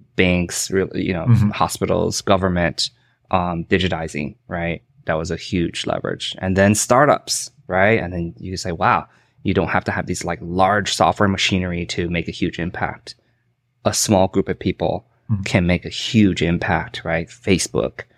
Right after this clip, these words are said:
Speaker 1: right? Google, all these companies that just went from, you know, very, very small number of people changed the world.
Speaker 2: Mm-hmm.
Speaker 1: Um, and so startups was, was, uh, super, super, um,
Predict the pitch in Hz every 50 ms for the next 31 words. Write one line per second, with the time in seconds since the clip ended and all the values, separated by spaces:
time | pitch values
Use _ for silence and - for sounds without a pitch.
0 | _ _ - - 85 82 82 - - - 104 95 90 - - - - - - -
1 | 87 85 85 101 95 87 - - 92 82 - 85 82 82 78 - - 82 - -
2 | 101 87 - - - 98 90 85 82 82 - _ _ _ _ _ _ _ _ _
3 | _ _ _ _ _ _ _ _ _ _ _ _ _ _ - 101 98 82 82 85
4 | 104 107 104 104 98 98 98 95 92 92 92 - _ - - - - - 104 98
5 | 98 101 101 98 98 98 95 92 90 - - 101 92 - - 80 82 - - _
6 | _ _ _ _ _ _ _ _ _ _ _ _ _ _ - - - 95 90 82
7 | - 95 90 95 113 123 98 - - - 101 95 92 107 - - - 98 98 90
8 | 87 90 87 87 87 87 - - 92 87 - - 90 85 - - 92 90 90 85
9 | - - 90 82 - - - 87 85 82 82 - - - - - 82 78 - -
10 | - - - 104 - - 98 85 80 - - - 92 90 - 85 85 82 - -
11 | - 90 85 82 80 78 76